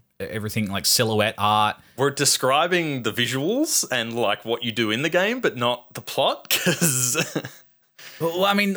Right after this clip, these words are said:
Speaker 1: what is the plot? Can you explain it to me?
Speaker 2: I don't think I can.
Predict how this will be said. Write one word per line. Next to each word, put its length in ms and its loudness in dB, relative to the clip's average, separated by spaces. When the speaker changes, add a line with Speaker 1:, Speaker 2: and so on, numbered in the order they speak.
Speaker 1:
what 180 6
is 140 4
the 80 2
plot? 340 -2
Can 140 -2
you 100 2
explain 380 2
it 100 -2
to 160 4
me? 300 -4
Speaker 2:
I 80 0
don't 100 -2
think 140 0
I 40 2
can. 400 -4